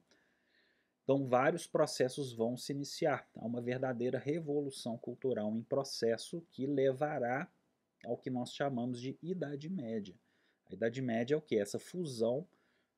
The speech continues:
da cultura judaico-cristã, o cristianismo em expansão, o conflito do cristianismo com as tradições pagãs, a queda do Império Romano do Ocidente,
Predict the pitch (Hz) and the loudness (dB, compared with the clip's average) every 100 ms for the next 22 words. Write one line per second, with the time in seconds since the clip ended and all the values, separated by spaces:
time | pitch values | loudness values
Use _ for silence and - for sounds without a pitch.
0 | _ - 117 117 - 156 - 113 104 104 | _ -8 -2 -2 -2 -6 -2 2 2 0
1 | 104 98 110 127 156 - 123 127 - 107 | 0 0 -2 -4 -4 -4 -4 -4 -4 -8
2 | - 101 - 107 131 117 110 98 98 - | -6 -6 -4 -4 -2 -2 0 -2 -4 -8
3 | - 127 - 131 120 117 _ _ - - | -6 -6 -4 -2 -2 -4 _ _ -8 -4
4 | 120 - 104 113 104 104 - 113 - 113 | -4 -4 -4 -4 -4 -6 -6 -6 -6 -6
5 | 101 104 101 98 98 95 - 95 - 95 | -2 -2 -4 -6 -8 -8 -6 -8 -8 -10
6 | - 123 127 117 117 117 - - _ _ | -8 -2 0 0 -2 -2 -6 -14 _ _
7 | _ - 110 - 117 107 101 104 101 98 | _ -16 -10 2 2 2 0 -4 -4 -4
8 | 98 95 101 95 98 92 95 92 - _ | -2 -2 -2 -2 -4 -6 -6 -10 -12 _
9 | _ 98 - 139 135 120 117 110 - | _ -14 -8 -4 0 2 2 0 -6